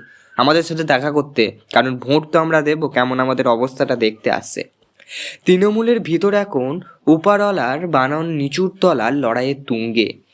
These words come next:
পিসিআর ভাইপো অনুগামীদের মধ্যে রোষারুষি এখন আর গোপন নেই।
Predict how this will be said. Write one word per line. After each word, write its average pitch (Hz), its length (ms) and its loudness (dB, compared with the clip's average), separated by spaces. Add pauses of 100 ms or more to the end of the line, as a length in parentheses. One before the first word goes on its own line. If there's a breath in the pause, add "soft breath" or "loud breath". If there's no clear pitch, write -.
(160)
পিসিআর 151 440 2
ভাইপো 127 380 0
অনুগামীদের 156 640 0
মধ্যে 139 380 0
রোষারুষি 139 580 0
এখন 123 420 -2
আর 113 200 2
গোপন 113 400 -2
নেই। 104 340 -2